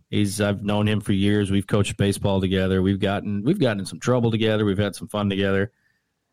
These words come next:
We actually, believe it or not, we share the same birthday. Not the same mom or the same time, just the same date.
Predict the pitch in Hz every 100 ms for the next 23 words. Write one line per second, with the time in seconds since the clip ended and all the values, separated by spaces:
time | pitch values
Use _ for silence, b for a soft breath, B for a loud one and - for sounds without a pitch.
0 | _ - - 131 151 208 - 156 135 113
1 | 127 156 156 131 107 113 117 - 113 123
2 | 131 147 120 110 - 95 120 - _ _
3 | _ 113 110 113 - 101 92 92 87 87
4 | 87 - 92 73 - 101 82 69 95 -
5 | _ - 95 - - 104 85 80 85 85
6 | -